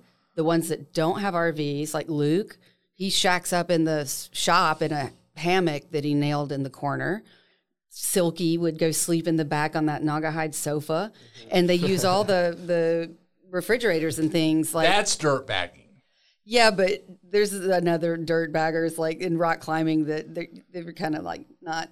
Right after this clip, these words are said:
Speaker 1: social people, and these people welcome about anyone. You know, it's word of mouth, and they're all responsible, and they don't tear the place up.
Speaker 2: Okay, now I'm gonna jump into the point where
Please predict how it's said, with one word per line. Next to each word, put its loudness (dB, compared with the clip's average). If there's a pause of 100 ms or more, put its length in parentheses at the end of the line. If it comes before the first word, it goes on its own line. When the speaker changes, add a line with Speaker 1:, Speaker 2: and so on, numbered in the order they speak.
Speaker 1:
social -10
people, -8
and -8
these -6
people -6
welcome -6
about 0
anyone. -4
You -2
know, 0
it's -8
word -2
of -4
mouth, 0
and 0
they're 0
all -2
responsible, -4
and -4
they -2
don't -4
tear -4
the -8
place -8
up. -8 (380)
Speaker 2:
Okay, -2
now 0
I'm -14
gonna -6
jump -8
into -10
the -16
point -12 (300)
where -8